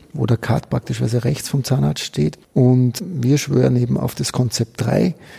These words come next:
Das ist mit dem Schwingbügel, wo praktischerweise du kannst das Dreh über die Brust des Patienten fahren. Der große Vorteil bei, bei unserem System ist, dass du alles im kleinen Radius im Griffbereich hast.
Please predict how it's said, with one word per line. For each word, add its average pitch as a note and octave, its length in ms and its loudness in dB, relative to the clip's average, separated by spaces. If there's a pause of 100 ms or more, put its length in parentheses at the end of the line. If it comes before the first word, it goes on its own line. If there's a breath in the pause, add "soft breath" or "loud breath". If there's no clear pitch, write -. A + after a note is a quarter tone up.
(140 loud breath)
Das B2 140 -6
ist A#2+ 100 -2
mit A#2+ 220 0
dem B2+ 240 -2
Schwingbügel, D#3+ 680 0
wo B2+ 80 2
praktischerweise - 680 -4
du - 80 -6
kannst - 260 -2
das - 160 -6
Dreh B2+ 240 2
über D#3 380 2
die C#3 120 0
Brust C3 380 -4
des - 220 -8
Patienten C3 440 -4
fahren. C#3 380 -6
Der - 60 -4
große C3 320 2
Vorteil D3+ 320 2
bei, C3 100 2
bei C3 120 -2
unserem D#3 340 2
System C#3 480 -2
ist, - 180 -4
dass - 160 -4
du - 120 -6
alles C#3 360 -2
im A#2 220 -2
kleinen C3+ 380 2
Radius C3+ 500 0
im B2 80 0
Griffbereich D3 600 -2
hast. - 300 -8